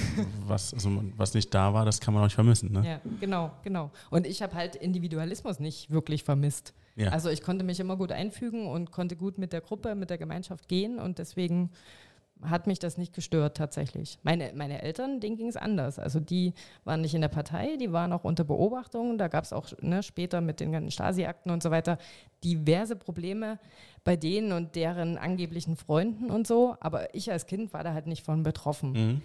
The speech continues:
Speaker 1: Ich glaub, für mich wär's später schwierig geworden, weil ich halt gut in der Schule war. Ich wollte studieren, hätte ich dann nicht dürfen, wenn das alles so weitergegangen wär. Aber ist ja anders gekommen, zum Glück.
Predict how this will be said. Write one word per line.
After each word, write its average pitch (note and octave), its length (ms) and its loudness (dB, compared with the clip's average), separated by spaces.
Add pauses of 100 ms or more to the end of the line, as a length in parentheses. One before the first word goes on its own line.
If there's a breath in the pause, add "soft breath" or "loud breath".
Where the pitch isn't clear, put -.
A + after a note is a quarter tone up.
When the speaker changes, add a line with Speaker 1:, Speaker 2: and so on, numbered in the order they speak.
(120 loud breath)
Speaker 1:
Ich - 140 -6
glaub, G3+ 180 0
für G3+ 100 0
mich G3+ 200 -2
wär's F#3+ 180 0
später F#3 360 -4
schwierig D#3+ 420 -8
geworden, D#3+ 440 2
weil D#3 160 4
ich E3 160 -6
halt D#3+ 360 -8 (300 loud breath)
gut G#3 180 2
in F#3+ 80 0
der F3 80 2
Schule A3 300 -2
war. F3+ 180 0
Ich F#3 120 -4
wollte F#3+ 220 0
studieren, G3 460 -2
hätte D#3 220 -4
ich - 80 -8
dann E3 160 -4
nicht E3 200 -4
dürfen, G#3+ 540 -4 (140)
wenn F#3 160 -2
das F3 100 -2
alles F3 220 -4
so E3+ 100 -10
weitergegangen E3 640 -4
wär. E3 320 0
Aber D3+ 320 -2 (760 loud breath)
ist F#3 140 -2
ja F3 160 -4
anders D3+ 260 -8
gekommen, C#3 400 -8
zum C#3 200 2
Glück. - 280 2